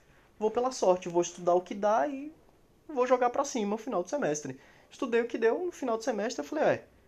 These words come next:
vou pra prova final dela? Vou. Vou precisando de muito ponto? Vou. Não vou estudar mais, porque eu já tô cansado.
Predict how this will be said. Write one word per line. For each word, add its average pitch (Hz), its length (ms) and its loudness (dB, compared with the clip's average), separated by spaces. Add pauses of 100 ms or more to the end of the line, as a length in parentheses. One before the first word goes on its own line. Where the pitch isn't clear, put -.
(160)
vou 160 280 2
pra 180 100 2
prova 151 300 2
final 160 280 0
dela? 175 440 2
Vou. 175 480 4 (160)
Vou 143 180 0
precisando 135 440 0
de 135 60 0
muito 127 260 -4
ponto? - 380 2 (380)
Vou. 160 400 4 (1080)
Não 349 160 2
vou 170 140 6
estudar 233 320 0
mais, 123 420 -2 (480)
porque - 120 -4
eu 156 60 4
já 131 100 4
tô 117 120 -4
cansado. 135 480 -4